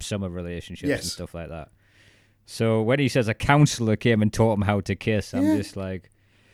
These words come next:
Speaker 1: "Oh, I hope that was consensual." It sounded consensual 'cause he says it's the best physical therapy he ever had.
Speaker 2: <laughs> Yeah, that's right.
Speaker 1: And then
Speaker 2: And it, it wasn't, she didn't just teach him to kiss.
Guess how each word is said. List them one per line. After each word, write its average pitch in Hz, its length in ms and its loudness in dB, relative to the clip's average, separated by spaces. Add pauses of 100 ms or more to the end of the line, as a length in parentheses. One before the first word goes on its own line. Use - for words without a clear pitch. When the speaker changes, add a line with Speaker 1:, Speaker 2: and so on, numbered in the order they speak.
(320)
Speaker 1:
"Oh, 180 220 6
I 151 40 10 (320)
hope 139 200 0
that 139 120 -2
was 135 120 0
consensual." 117 720 2
It 110 80 -2
sounded 156 360 4
consensual 123 600 2
'cause 110 140 -4
he 135 100 2
says 113 160 0
it's 101 80 -6
the 110 80 -4
best 110 320 -2
physical 107 380 -2
therapy 110 480 2
he 98 80 2
ever 95 220 0
had. 95 300 2
Speaker 2:
<laughs> - 40 0
Yeah, 554 160 -2
that's - 240 0 (100)
right. - 100 2 (200)
Speaker 1:
And - 80 2
then 110 200 2 (380)
Speaker 2:
And 214 120 4
it, 214 100 -4
it 214 80 -4
wasn't, 233 480 2
she 202 140 -2
didn't 240 240 -8
just 208 260 -6
teach - 320 -10
him 160 160 -10
to - 120 -12
kiss. 170 360 -4